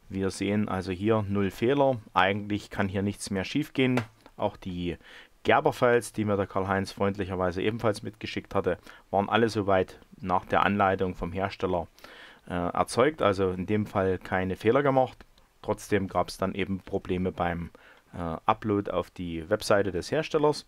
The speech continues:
<clears throat> Und der Fehler liegt im Prinzip daran,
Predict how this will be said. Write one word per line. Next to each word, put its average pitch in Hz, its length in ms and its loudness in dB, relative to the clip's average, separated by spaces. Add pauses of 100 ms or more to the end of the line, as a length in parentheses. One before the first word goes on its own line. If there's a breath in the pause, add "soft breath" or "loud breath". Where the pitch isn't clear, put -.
<clears throat> - 1120 -6
Und 101 460 2 (320 loud breath)
der 98 120 2
Fehler 131 280 4
liegt 120 380 -6
im 107 220 -2
Prinzip 101 480 -4
daran, 131 480 2